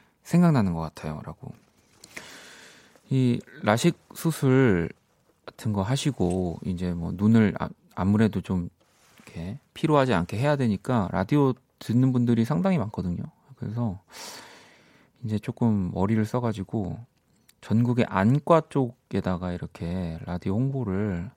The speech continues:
<laughs> 이제 그래서, 어, 라식 수술 받으시고 나서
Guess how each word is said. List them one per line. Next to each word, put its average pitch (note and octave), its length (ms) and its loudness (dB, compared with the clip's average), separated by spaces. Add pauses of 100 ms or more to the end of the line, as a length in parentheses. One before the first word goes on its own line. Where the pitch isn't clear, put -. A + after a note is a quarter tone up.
(100)
<laughs> - 1700 -14
이제 F#2+ 220 -4 (280)
그래서, G2+ 260 2 (440)
어, G2 140 -2
라식 F#2+ 260 0
수술 A#2+ 240 0
받으시고 G#2 480 2
나서 G#2 380 2